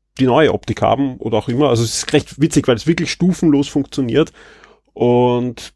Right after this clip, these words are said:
kann ich auf alle Fälle empfehlen. Ansonsten war ich in den letzten zwölf Stunden gleich zweimal im Kino, haben wir zwei Filme angesehen. Ähm, das eine war der Godzilla zwei, King of Monsters.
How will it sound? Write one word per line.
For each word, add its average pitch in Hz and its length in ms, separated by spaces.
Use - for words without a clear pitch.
kann 143 140
ich 143 120
auf 131 60
alle 127 120
Fälle 131 160
empfehlen. 127 240
Ansonsten 147 520
war 143 80
ich 151 120
in 165 40
den 151 100
letzten 135 360
zwölf - 260
Stunden 147 320
gleich 139 200
zweimal 131 340
im 131 120
Kino, 170 480
haben 127 120
wir 135 80
zwei 143 160
Filme 170 320
angesehen. 180 760
Ähm, 135 360
das 135 160
eine 131 360
war 127 440
der 120 440
Godzilla 135 380
zwei, 127 600
King 156 380
of - 180
Monsters. 147 760